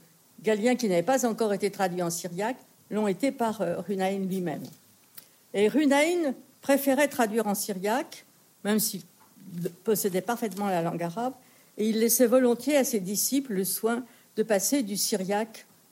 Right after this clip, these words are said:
euh, à l'arabe, même comme vous le voyez, puisque quarante-neuf versions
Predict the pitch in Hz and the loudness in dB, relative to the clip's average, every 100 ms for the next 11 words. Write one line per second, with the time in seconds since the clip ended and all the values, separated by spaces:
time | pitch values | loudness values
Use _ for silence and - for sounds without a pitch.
0 | - 175 202 185 175 185 233 226 - _ | -6 -4 -2 -2 -2 -2 -4 -4 -10 _
1 | _ - 208 220 - - 202 185 214 175 | _ -6 -6 -6 -12 -6 -2 0 0 0
2 | 170 247 220 185 - 226 226 233 233 196 | 0 -2 -6 -8 -4 -2 -2 -2 -2 0
3 | 208 - - 247 | -2 -4 -2 -2